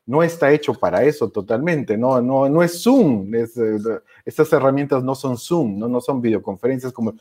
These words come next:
lo que estamos haciendo ahora, sí necesito verlos, que me vean, que pueda ver mis expresiones y todo lo demás,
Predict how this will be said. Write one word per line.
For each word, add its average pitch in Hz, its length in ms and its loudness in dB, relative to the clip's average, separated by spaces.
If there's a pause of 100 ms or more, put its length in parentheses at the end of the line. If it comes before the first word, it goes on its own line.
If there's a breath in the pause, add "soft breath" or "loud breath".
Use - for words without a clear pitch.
(120)
lo 120 120 0
que - 60 -6
estamos 160 340 0
haciendo 147 320 0
ahora, 135 220 6
sí 185 280 -4
necesito 127 440 0
verlos, 139 460 2 (280 soft breath)
que 95 80 -8
me 95 140 -4
vean, 127 380 4
que 101 160 -2
pueda 123 320 4
ver 123 160 6
mis 117 180 -4
expresiones 107 640 -4
y 95 60 -18
todo 117 160 0
lo 113 140 0
demás, 107 300 -2